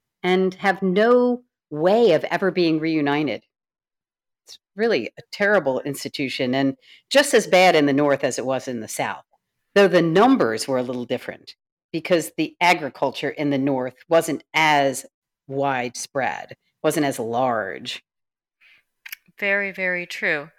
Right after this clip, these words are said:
Speaker 2: Now, from all of this, this led you to finding Liz.
Speaker 1: Yes.
Speaker 2: So how exactly did you find her?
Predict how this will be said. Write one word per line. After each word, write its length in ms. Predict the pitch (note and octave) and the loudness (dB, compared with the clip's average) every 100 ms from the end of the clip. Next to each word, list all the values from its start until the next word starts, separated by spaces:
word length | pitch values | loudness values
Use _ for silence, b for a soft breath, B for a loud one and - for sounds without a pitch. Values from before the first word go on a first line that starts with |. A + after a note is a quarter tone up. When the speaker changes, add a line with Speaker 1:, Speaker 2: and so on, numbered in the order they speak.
| B B B B B B | B B B B B B
Speaker 2:
Now, 480 | G#3 G#3+ G#3 G3 F#3 - | -10 -4 -2 -2 -6 -12
from 200 | - G3+ - | -10 -4 0
all 240 | C4+ F#4 | 2 0
of 160 | A3 E3+ | -6 -2
this, 500 | F#3 - F#3+ - - _ | 0 0 -6 -16 -20 _
this 340 | F3 G#3+ - | -4 -4 -4
led 300 | G#3 G3 E3+ - | -4 0 0 -2
you 160 | D#3 D3+ | -14 -14
to 200 | - E3 | -14 -14
finding 720 | - D3+ C#3+ C#3+ D#3 D3+ E3 - _ _ _ | -6 -4 -4 -6 -8 -8 -10 -20 _ _ _
Liz. 540 | B3 F4 - - - - _ _ _ - | -6 -4 -4 -10 -20 -20 _ _ _ -8
Speaker 1:
Yes. 520 | C#3+ C3+ - - - _ _ _ _ B B - | -6 -6 -6 -8 -10 _ _ _ _ B B -14
Speaker 2:
So 220 | - B3+ | -4 -2
how 360 | A3 - E4+ G#4 | -2 -2 0 -2
exactly 560 | C#4+ - B3+ A#3+ A#3+ | -6 -2 -2 -2 -8
did 280 | A3+ G#3 - | -14 -14 -12
you 80 | G3 | -14
find 560 | - E3+ E3 E3 C#3 | -6 -2 -2 -4 -8
her? 140 | - | -14